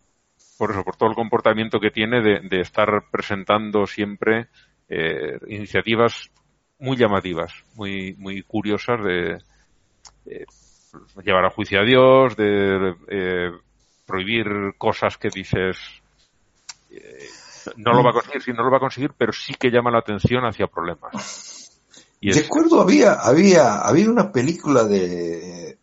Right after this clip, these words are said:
Speaker 2: sobre, sobre un juicio a Dios que le hicieron en, en uno de los, eh,
Speaker 1: Mm.
Speaker 2: campamentos de exterminio judíos.
Speaker 1: Sí.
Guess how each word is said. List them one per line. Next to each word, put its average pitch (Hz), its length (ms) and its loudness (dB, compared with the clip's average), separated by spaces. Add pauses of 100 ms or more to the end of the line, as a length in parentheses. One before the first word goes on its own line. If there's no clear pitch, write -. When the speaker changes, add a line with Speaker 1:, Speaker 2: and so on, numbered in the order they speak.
Speaker 2:
sobre, 90 640 -4
sobre 104 300 -4
un 113 320 0
juicio 120 400 2
a - 20 0
Dios 113 420 -2
que 90 440 0 (300)
le 90 180 -2
hicieron 117 960 0
en, 82 500 -8 (180)
en 95 200 -2
uno 135 240 2
de 95 100 4
los, - 460 -2
eh, 82 40 -6 (800)
Speaker 1:
Mm. 110 220 -14
Speaker 2:
campamentos 104 800 4
de 92 120 4
exterminio 101 640 0
judíos. - 640 -4
Speaker 1:
Sí. - 160 -10